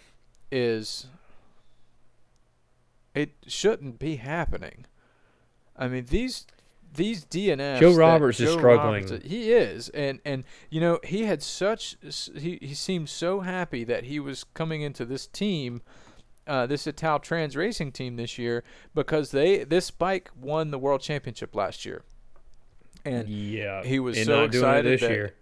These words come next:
Speaker 1: Right, no, absolutely, it's nowhere close. So, uh, you know, to me, it, it's,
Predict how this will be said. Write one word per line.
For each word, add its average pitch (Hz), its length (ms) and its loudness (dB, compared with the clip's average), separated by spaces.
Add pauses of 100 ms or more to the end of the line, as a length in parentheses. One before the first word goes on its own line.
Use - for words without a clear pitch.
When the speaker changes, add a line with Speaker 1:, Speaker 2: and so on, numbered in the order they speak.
(140)
Speaker 1:
Right, 185 300 4
no, 147 200 4
absolutely, 135 500 0
it's 135 200 -8
nowhere 196 280 0
close. 170 360 -2
So, 143 380 -2
uh, 120 180 -4
you 143 180 -4
know, 131 280 -4 (560)
to 147 160 0
me, 196 300 2
it, - 440 -4
it's, - 380 -6